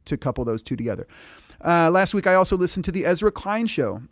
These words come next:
Uh, the first episode is This Is Your Brain on Deep Reading. It's pretty magnificent. The guest, I forgot her name, she's delightful.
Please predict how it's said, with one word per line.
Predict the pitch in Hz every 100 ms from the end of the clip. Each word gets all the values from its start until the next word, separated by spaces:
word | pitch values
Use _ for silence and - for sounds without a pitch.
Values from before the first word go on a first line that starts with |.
| -
Uh, | 139 131
the | 131
first | - 175
episode | 175 156 165 156 143
is | 135
This | 151
Is | 160 139
Your | 143
Brain | 151 147 143
on | 135
Deep | 127 147 -
Reading. | 143 147 151 151 151
It's | - 127
pretty | - 147 135
magnificent. | 127 131 208 226 240 226 - - _ _ _ _ _ _ -
The | 135
guest, | 147 165 175 -
I |
forgot | 143 131 143 139
her | 139
name, | 139 135
she's | - 147
delightful. | - 127 127 147 - 156 151